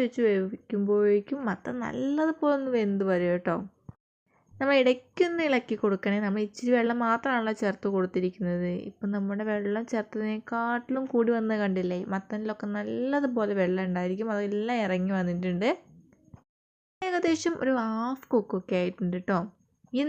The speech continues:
നമുക്കൊരു അഞ്ച് മിനിറ്റൊക്കെ വേവിച്ചെടുത്താൽ മതിയാവും. അപ്പോഴേക്കും നല്ലതുപോലെ ഒന്ന് വെന്ത് വരും. വീണ്ടും ഞാനിവിടെ ഒരു അഞ്ച് മിനിറ്റ് ഒന്ന് അടച്ചു വെച്ച് വേവിച്ചെടുക്കുന്നുണ്ട്. ഇപ്പം നമ്മുടെ മത്തൻ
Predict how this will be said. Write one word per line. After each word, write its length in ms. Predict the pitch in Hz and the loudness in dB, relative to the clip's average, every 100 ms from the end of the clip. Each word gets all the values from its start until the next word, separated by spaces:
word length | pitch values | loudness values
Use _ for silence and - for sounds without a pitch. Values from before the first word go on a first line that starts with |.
| 277 | 2
നമുക്കൊരു 480 | 202 190 - 185 190 | 2 0 0 2 2
അഞ്ച് 180 | 185 185 185 | 2 2 0
മിനിറ്റൊക്കെ 560 | 175 180 180 180 - 277 - _ _ _ - | 0 -2 -4 -4 -4 -4 -6 _ _ _ -4
വേവിച്ചെടുത്താൽ 640 | 190 185 185 190 180 185 185 185 | 0 0 2 0 0 0 0 0
മതിയാവും. 460 | 180 180 180 294 - _ - 208 | 0 0 2 0 -2 _ -2 -2
അപ്പോഴേക്കും 560 | - 196 190 190 240 196 | 2 4 4 2 0 0
നല്ലതുപോലെ 640 | 190 220 269 277 269 240 226 | 0 0 2 2 4 2 2
ഒന്ന് 100 | 208 190 | 0 0
വെന്ത് 220 | 180 180 | 2 4
വരും. 200 | 180 254 370 _ _ _ - _ _ _ _ _ - | 6 4 2 _ _ _ -20 _ _ _ _ _ -6
വീണ്ടും 260 | 247 254 247 | -2 0 2
ഞാനിവിടെ 380 | 214 208 196 196 | 2 0 0 0
ഒരു 60 | 208 | 0
അഞ്ച് 240 | 196 196 214 | 2 0 0
മിനിറ്റ് 240 | 202 190 196 | 0 0 0
ഒന്ന് 120 | 196 | 2
അടച്ചു 260 | 185 185 214 | 0 0 -2
വെച്ച് 200 | 185 262 294 | 0 0 2
വേവിച്ചെടുക്കുന്നുണ്ട്. 960 | 277 220 202 185 - 180 180 175 208 330 - _ _ - _ _ _ _ _ _ _ _ - - _ _ _ _ _ _ _ _ _ _ _ 415 | 2 2 2 0 0 -2 0 0 0 -2 -4 _ _ -20 _ _ _ _ _ _ _ _ -20 -20 _ _ _ _ _ _ _ _ _ _ _ 0
ഇപ്പം 220 | 403 403 269 | 4 6 6
നമ്മുടെ 280 | 202 208 196 | 6 4 4
മത്തൻ 400 | 190 190 - 254 | 2 0 -4 -8